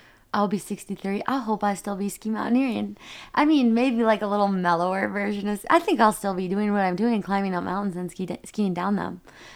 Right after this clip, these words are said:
I'd like to do more guiding. And I think you can still guide into your sixties, no problem.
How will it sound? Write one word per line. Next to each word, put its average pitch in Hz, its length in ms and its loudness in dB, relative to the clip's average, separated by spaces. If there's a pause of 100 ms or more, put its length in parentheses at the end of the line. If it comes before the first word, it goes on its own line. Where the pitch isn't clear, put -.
(160)
I'd 269 140 2
like 277 180 2
to 247 80 -6
do 240 140 2
more 214 180 4
guiding. 190 640 2 (760)
And 208 360 2
I 196 100 0
think 220 240 2
you 202 80 0
can 190 140 -2
still 202 240 -2
guide 175 340 4
into 180 220 -2
your 170 120 -4
sixties, 180 720 -6
no 180 120 -2
problem. 185 680 -6